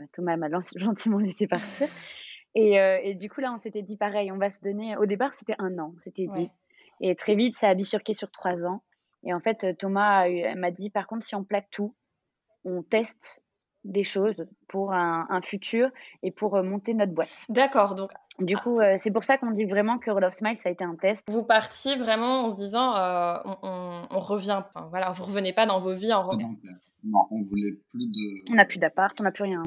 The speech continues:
Speaker 3: Ouais, on a vraiment tout lâché. Donc ça, après, bon, c'est des grandes questions de minimalisme, de vie en van, de, enfin, voilà, c'est, c'est, c'est des, des grandes idées qui sont venues dans nos têtes au fur et à mesure. Et plus on se renseignait, plus on rencontrait de monde aussi du milieu,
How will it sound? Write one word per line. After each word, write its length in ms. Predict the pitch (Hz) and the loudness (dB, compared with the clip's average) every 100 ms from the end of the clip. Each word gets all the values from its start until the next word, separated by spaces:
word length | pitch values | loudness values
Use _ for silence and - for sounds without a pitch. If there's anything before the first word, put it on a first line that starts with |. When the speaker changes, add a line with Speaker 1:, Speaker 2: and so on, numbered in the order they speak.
| 131 | -2
Speaker 3:
Ouais, 120 | 95 98 | -2 0
on 100 | 104 | -2
a 80 | 98 | -2
vraiment 380 | 98 110 123 | -2 -2 -2
tout 320 | 123 - 120 113 | -4 -8 -12 -10
lâché. 340 | 101 - 117 117 117 | -4 -4 -2 -4 -6
Donc 80 | 98 | -10
ça, 160 | 92 101 | -10 -10
après, 120 | - 95 | -10 -18
bon, 60 | 92 | -16
c'est 140 | - | -18
des 60 | 85 | -18
grandes 220 | 95 95 | _ -20
questions 320 | 95 90 _ 98 | -20 -20 _ -12
de 60 | 92 90 | -4 -4
minimalisme, 760 | 87 90 87 90 92 95 87 | -4 -20 -20 -20 -20 -20 -20
de 160 | 85 82 | -20 _
vie 180 | _ 92 | _ -14
en 100 | 87 | -14
van, 480 | 82 82 87 87 78 80 | -14 -10 -6 -6 -10 _
de, 60 | 78 _ 78 76 _ _ _ _ - _ _ | _ _ _ -20 _ _ _ _ -20 _ _
enfin, 60 | 90 | -12
voilà, 120 | - | -12
c'est, 160 | - 82 | -14 -16
c'est, 200 | - 85 | -14 -14
c'est 140 | - 85 | -14 -10
des, 120 | 90 90 87 85 - - | -8 -8 -8 -12 -16 -10
des 140 | 101 | -8
grandes 220 | 107 135 135 | -2 0 2
idées 160 | 135 | 0
qui 100 | 135 | 0
sont 120 | - 117 | 0 0
venues 140 | 113 | -2
dans 100 | 110 | -2
nos 100 | 110 | -4
têtes 220 | 104 117 107 | -4 -6 -8
au 60 | |
fur 220 | 104 - 104 | -12 -12 -10
et 40 | |
à 20 | |
mesure. 580 | 101 98 95 123 123 123 101 | -12 -12 -10 -6 -4 -4 -8
Et 60 | 95 | -20
plus 120 | - 110 | -14 -12
on 60 | |
se 100 | 107 | -12
renseignait, 560 | 104 101 - 95 113 117 110 | 2 6 6 4 -10 -12 -20
plus 100 | - | -18
on 80 | 110 | -18
rencontrait 400 | 101 101 101 - | -18 -16 -16 -10
de 60 | 98 | -8
monde 160 | 104 95 | -8 -6
aussi 220 | - 101 | -8 -8
du 120 | 95 | -10
milieu, 480 | 92 92 104 110 | -12 -12 -16 -18